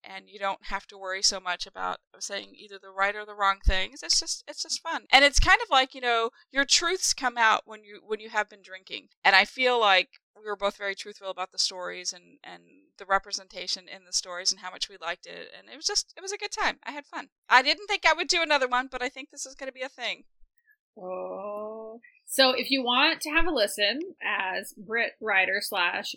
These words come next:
Speaker 2: Chris Bryan <laughs> and Tegan Shepard get kinda drunk and talk about each other's new releases, just head on over to Chris's Patreon. We will include a link in the show notes to
Speaker 1: Okay.
Speaker 2: this episode,
Speaker 1: Great.
Speaker 2: and you just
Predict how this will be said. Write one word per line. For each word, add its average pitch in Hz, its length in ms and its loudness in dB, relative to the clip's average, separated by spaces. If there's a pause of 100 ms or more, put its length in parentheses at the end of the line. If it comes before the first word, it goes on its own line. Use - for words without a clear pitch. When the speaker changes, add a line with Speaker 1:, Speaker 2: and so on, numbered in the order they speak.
(100)
Speaker 2:
Chris 208 160 -4
Bryan 240 920 -2
<laughs> - 100 -20
and 208 140 -8
Tegan 208 360 2
Shepard 202 600 0
get 180 220 2 (200)
kinda 220 280 0
drunk 208 400 -6 (140)
and 175 500 -6
talk - 200 -6
about 180 160 -6
each 180 140 -6
other's 185 260 -8
new 180 180 -14
releases, 170 500 -10 (340)
just 214 180 -8 (140)
head 220 120 -4
on 233 160 -6
over 190 480 -4 (140)
to 180 280 -2 (100)
Chris's 208 320 -12
Patreon. 180 520 -10 (380)
We 240 460 0
will 214 400 -4
include 254 440 -6
a 269 100 -2
link 185 320 -8 (160)
in 190 400 -8
the 190 260 -8
show 190 280 -6
notes 185 260 -10
to 302 80 -4
Speaker 1:
Okay. 226 80 -4
Speaker 2:
this 220 80 -8 (100)
episode, 190 540 -6 (160)
Speaker 1:
Great. 202 180 0
Speaker 2:
and 196 540 0
you 208 440 -10
just 214 300 -6